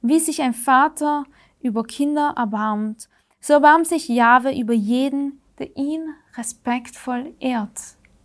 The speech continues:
Es lohnt sich wirklich, unzuhalten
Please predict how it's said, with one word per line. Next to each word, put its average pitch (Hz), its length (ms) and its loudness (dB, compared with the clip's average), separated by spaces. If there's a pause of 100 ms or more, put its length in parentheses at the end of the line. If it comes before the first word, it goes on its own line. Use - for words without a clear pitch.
(1040)
Es 254 240 -4
lohnt 294 320 2
sich 262 240 -6
wirklich, 277 500 -4 (420)
unzuhalten 233 1080 -4